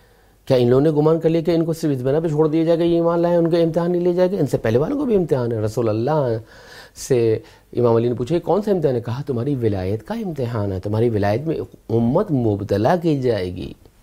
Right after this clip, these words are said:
الناس مبتلون بکا، اے علی، تمہارے ذریعے سے امت کا امتحان ہوگا۔ ولایت علی امتحان امت ہے، کون کامیاب ہوتا ہے، کون کامیاب نہیں ہوتا۔" یہ عزیزان گرامی، یہ فرصت جو ہمیں ملی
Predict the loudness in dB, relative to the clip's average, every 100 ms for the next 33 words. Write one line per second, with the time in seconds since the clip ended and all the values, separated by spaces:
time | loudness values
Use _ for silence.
0 | _ _ -20 -20 -10 -2 0 2 0 0
1 | 0 2 0 -2 -2 -2 0 0 0 -2
2 | -2 -2 2 2 2 0 -2 -4 -4 -4
3 | -2 -2 0 2 2 4 2 0 -2 0
4 | 0 0 -2 -4 -2 -4 -2 -6 -6 -8
5 | -8 -12 -14 -18 -20 _ _ -12 -6 -4
6 | -4 -4 -4 -4 -6 -4 -2 -2 0 0
7 | 0 -4 -8 -8 -6 -6 -4 -6 -6 -6
8 | -4 -6 -6 -8 -8 -8 -8 -8 -8 -8
9 | -8 -8 -8 -8 -8 -10 -6 -4 -4 -8
10 | -14 -18 _ -20 -20 -20 -20 -20 -20 -20
11 | -20 -20 -20 _ 0 2 0 2 2 2
12 | 2 0 -2 -2 -2 -4 -8 -16 _ -8
13 | -2 2 4 2 2 2 2 -4 -2 -2
14 | 0 -2 -2 -4